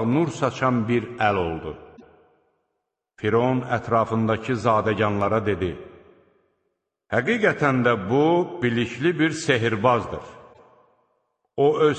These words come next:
sehri ilə sizi torpağınızdan çıxartmaq istəyir. Nə təklif edirsiniz?" Onlar dedilər, "Onu qardaşı ilə bir qədər gözlət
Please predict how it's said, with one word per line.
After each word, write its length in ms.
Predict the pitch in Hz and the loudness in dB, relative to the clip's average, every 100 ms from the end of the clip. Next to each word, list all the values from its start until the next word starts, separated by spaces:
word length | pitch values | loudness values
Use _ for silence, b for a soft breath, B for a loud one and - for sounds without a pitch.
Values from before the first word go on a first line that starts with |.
| - | -2
sehri 380 | 135 113 117 147 147 | 0 0 0 0 2
ilə 200 | 139 139 - - - - | 2 2 -2 -10 -16 -20
sizi 440 | - 127 104 151 - | -8 -4 -2 -2 0
torpağınızdan 880 | 135 120 120 117 113 113 101 139 147 | 0 0 0 0 2 0 0 0 -2
çıxartmaq 560 | - 127 107 139 175 | 0 0 0 0 0
istəyir. 480 | 156 - 110 87 71 - - - _ _ _ _ _ 92 | -2 -6 -6 -6 -8 -16 -20 -20 _ _ _ _ _ -2
Nə 140 | 156 180 | 0 2
təklif 400 | 220 180 185 131 | 0 0 0 0
edirsiniz?" 580 | 117 104 - 87 73 - - - _ _ _ _ _ _ _ _ _ _ _ | 0 -2 -4 -8 -10 -14 -20 -20 _ _ _ _ _ _ _ _ _ _ _
Onlar 300 | 98 92 101 | -6 0 0
dedilər, 460 | 92 98 82 85 73 - - - - _ _ _ _ _ _ _ _ _ _ _ _ _ _ _ _ - | 0 -2 -2 -4 -6 -12 -20 -20 -20 _ _ _ _ _ _ _ _ _ _ _ _ _ _ _ _ 0
"Onu 240 | 147 170 | 2 2
qardaşı 500 | 160 151 143 135 175 | 2 4 2 2 2
ilə 180 | 160 151 | 2 2
bir 120 | 147 139 | 2 2
qədər 260 | 139 127 127 113 | 2 2 2 2
gözlət 500 | 127 107 143 175 | 0 0 0 0